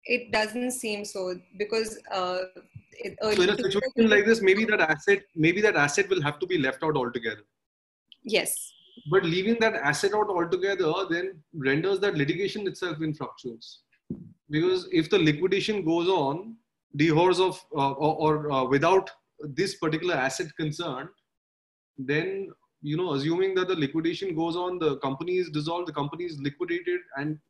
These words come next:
Speaker 2: let's say that the corporate debtor does win that litigation five years down the line, who does the property vest in? There are too many ifs and buts over here.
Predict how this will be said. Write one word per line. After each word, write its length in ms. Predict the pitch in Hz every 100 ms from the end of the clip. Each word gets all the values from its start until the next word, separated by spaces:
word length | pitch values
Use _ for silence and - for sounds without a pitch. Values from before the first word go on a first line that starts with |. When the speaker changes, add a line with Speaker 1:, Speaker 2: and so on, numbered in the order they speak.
| 147
Speaker 2:
let's 200 | 147 147
say 80 | 170
that 140 | 170
the 60 | 170
corporate 380 | 147 - 170
debtor 400 | 147 139 170 170 156
does 340 | 127 160 151 131
win 120 | 147
that 160 | 160 151
litigation 480 | 147 151 156 160 156
five 200 | 143 147
years 120 | 147
down 180 | 143 147
the 60 |
line, 300 | 139 147 151 131
who 120 | 143
does 160 | 160 151
the 180 | 156 143 _ _ _ _ 135
property 380 | 131 151 156 151
vest 400 | 127 151 - 156
in? 280 | 156 151 - _ _ _ 135
There 180 | 127
are 60 | 151
too 160 | 147 147
many 420 | 156 160 151 - _ _ _ _ _ _ _ _ _ _ _
ifs 220 | 135 -
and 160 | 156 135
buts 260 | 123 - -
over 180 | 113 104
here. 160 | 104